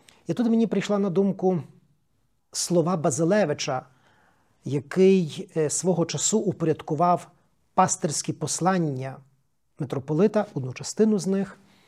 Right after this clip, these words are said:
І він навів дуже гарний приклад. Коли ми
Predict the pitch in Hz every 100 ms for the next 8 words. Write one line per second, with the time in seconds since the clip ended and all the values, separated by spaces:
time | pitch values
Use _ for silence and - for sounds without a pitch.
0 | _ _ _ _ _ _ _ - 151 262
1 | 262 226 233 - - 165 214 180 185 185
2 | 175 165 143 127 120 - _ _ _ _
3 | _ _ _ _ _ _ _ _ - 165
4 | 196 202 196